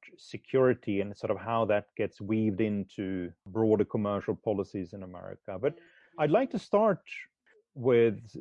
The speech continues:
sort of a, more of a view perhaps from Europe than from America itself. I mean, industrial policy happens everywhere in the world, and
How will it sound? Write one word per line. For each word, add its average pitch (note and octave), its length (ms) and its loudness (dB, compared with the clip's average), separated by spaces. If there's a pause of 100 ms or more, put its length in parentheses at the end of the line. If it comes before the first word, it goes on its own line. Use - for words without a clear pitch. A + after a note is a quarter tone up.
(260)
sort B2+ 200 0
of B2 80 2
a, C3 100 6 (120)
more D3 260 6
of D3 80 2
a C3+ 80 4
view B2+ 400 2
perhaps A#2+ 440 -10
from A2 200 -4
Europe B2+ 440 4
than G2 460 -4
from G2 200 -8
America F#2+ 460 -12
itself. A#2 460 -10 (500)
I - 40 -10
mean, G#3+ 140 2
industrial G3+ 360 2
policy C#3 680 2 (260)
happens B2+ 440 -6
everywhere G#2 360 0
in G2 120 -2
the G2 60 -2
world, G#2 360 2
and F#2+ 340 -6